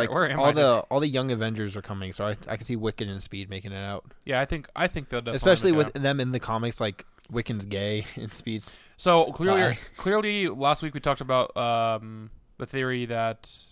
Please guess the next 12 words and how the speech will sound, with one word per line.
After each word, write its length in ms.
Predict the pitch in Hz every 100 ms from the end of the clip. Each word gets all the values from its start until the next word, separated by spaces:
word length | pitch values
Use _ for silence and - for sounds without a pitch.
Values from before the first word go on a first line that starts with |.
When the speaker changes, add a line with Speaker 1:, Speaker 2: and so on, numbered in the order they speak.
| _
Speaker 2:
Pietro 500 | - 131 - 127 120
is 140 | 113 -
still 320 | 123 117 113
the 80 | 123
actual 320 | 117 120 131
X-Men, 420 | 120 - 147 147 131
but 140 | -
they 240 | 120 117 110 -
clearly 320 | 160 170 156
tried 220 | 147 139
making 320 | 131 120 120
it, 180 | 117